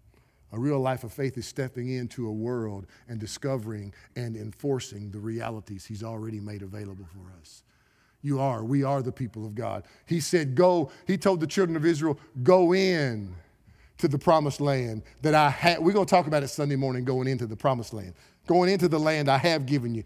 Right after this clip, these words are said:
It's yours." He said, "Go in and get it. I know there's, I know there's evil there. I know there's giants there. I know there's challenges and difficult. I said, 'Go, it's yours. I have given it to you.'"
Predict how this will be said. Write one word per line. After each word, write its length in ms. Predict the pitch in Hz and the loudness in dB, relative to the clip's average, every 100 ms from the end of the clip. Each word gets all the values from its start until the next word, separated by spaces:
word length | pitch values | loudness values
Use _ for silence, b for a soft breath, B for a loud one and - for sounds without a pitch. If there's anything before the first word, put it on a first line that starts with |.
| B | B
It's 220 | 147 151 | -4 2
yours." 500 | 175 180 139 95 - - b | 4 4 2 -4 -10 -20 b
He 80 | - | -4
said, 180 | 143 156 | -2 2
"Go 220 | 175 202 | 4 6
in 160 | 208 214 | 4 2
and 80 | 180 | 2
get 220 | 214 202 | 4 4
it. 360 | 135 - - b b | 2 -4 -20 b b
I 120 | - | 0
know 200 | 170 185 | 4 4
there's, 240 | 220 190 156 147 - | 8 6 4 -4 -2
I 120 | 151 | 0
know 180 | 165 185 | 4 2
there's 260 | 220 202 160 - | 4 2 0 -2
evil 400 | 190 202 156 156 | 0 2 2 2
there. 220 | 151 143 | 2 2
I 80 | 147 | 2
know 240 | 165 202 | 2 4
there's 300 | 208 185 147 B B B | 6 4 2 B B B
giants 520 | 135 175 175 170 156 - | 0 4 4 2 0 0
there. 200 | 165 151 | 2 2
I 80 | |
know 240 | 156 185 208 | 4 4 6
there's 240 | 196 180 | 4 4
challenges 640 | - 196 185 175 156 151 147 | 2 2 4 2 0 0 0
and 140 | 143 | 0
difficult. 480 | 156 165 160 170 143 b b b b b _ - | 0 -2 -2 -2 -2 b b b b b _ 0
I 100 | 160 | 0
said, 320 | 143 208 175 | 4 2 4
'Go, 220 | 170 156 | 4 4
it's 140 | 143 165 | 2 2
yours. 460 | 160 131 98 95 | 0 0 -4 -8
I 180 | - 156 | 4 4
have 520 | 143 165 180 170 156 | 6 4 4 4 0
given 260 | 139 165 139 | 2 2 2
it 120 | 127 | -4
to 100 | 143 | -4
you.'" 240 | 131 101 | -4 -6